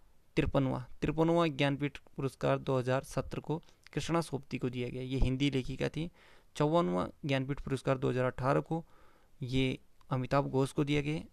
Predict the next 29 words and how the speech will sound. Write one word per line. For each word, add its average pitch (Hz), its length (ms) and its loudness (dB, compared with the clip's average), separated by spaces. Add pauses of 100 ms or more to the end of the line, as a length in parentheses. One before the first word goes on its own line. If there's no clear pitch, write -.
ये 139 200 -4
अंग्रेजी 139 420 0
लेखक 147 340 -2
हैं। 165 120 -6 (120)
और 131 240 -4 (400)
पचपनवाँ 180 560 0 (1120)
ज्ञानपीठ 139 380 0
पुरस्कार 139 320 -4
दो 135 140 0
हज़ार 131 180 -2
उन्नीस 143 440 -4 (840)
ये 147 120 0
दिया 139 200 2
है 185 140 -4 (160)
अ-, - 360 -4
अ-, - 140 -6 (360)
अकितम 160 600 0 (320)
अच्युतन - 440 -4
नंबूदरी, 135 680 -4 (500)
जो 147 80 0
है - 20 2
मलयालम 135 600 2 (500)
कवि 127 260 0
हैं, 143 180 -8
ठीक - 160 6
है। 156 100 -2 (280)
मूर्ति 180 360 0
देवी 156 220 4
पुरस्कार, 131 440 -6